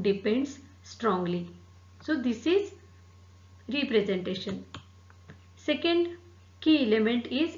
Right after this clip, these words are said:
evaluation. An algorithm can create multiple models. These models can be evaluated and scored to check which model produces most accurate result or predictions.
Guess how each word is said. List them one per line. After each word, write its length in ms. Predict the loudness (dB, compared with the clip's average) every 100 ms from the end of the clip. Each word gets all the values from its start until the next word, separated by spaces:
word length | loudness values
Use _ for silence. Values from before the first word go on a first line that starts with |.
| 0
evaluation. 800 | 2 2 2 4 4 2 -2 -4 -6 -18 -20 -20 -20 -20 -20 -20 -4
An 160 | 0 0
algorithm 640 | 2 2 4 4 4 2
can 300 | 2 0 0
create 460 | 0 2 2 2 0
multiple 520 | 0 2 0 2 2
models. 560 | 2 -2 -4 -10 -14 -20 -20 -20 -20 -20 -10
These 320 | -2 2 4 4
models 480 | 4 4 2 0
can 280 | -2 0 2
be 280 | 0 0 2
evaluated 840 | 2 2 2 0 0 0 0 -2 -8 -18 -4
and 260 | 0 0 0
scored 640 | -8 -4 2 4 4 2 -2 -16 -16 -8
to 120 | -6
check 380 | -2 0 0 -4 -14 -20 -6
which 420 | -2 0 -2 -4
model 400 | -2 0 2 0 2
produces 600 | 2 4 2 0 0 2
most 400 | 2 2 0 -4
accurate 560 | -6 0 2 4 2
result 400 | 0 0 0 -2 -4 -16 -20 -20 -8
or 300 | 0 0 0 -6 -2
predictions. 760 | 0 0 -2 -6 -6 -8 -14